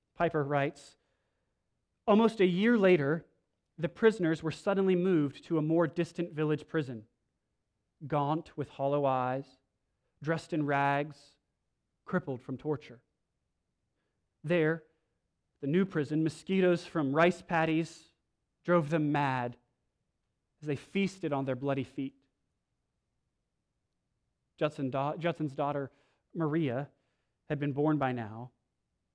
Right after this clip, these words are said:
and Anne was almost as sick and thin as Adoniram. But still, she pursued him with her baby to take care of him as she could. Her milk dried up.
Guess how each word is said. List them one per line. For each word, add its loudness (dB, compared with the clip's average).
and -10
Anne 2
was -4
almost -2
as -10
sick -8
and -12
thin -2
as -10
Adoniram. -6
But -12
still, -4
she -6
pursued -2
him -2
with -4
her -4
baby -4
to -4
take -2
care 2
of 0
him -2
as -4
she -10
could. -8
Her 0
milk 4
dried -2
up. -12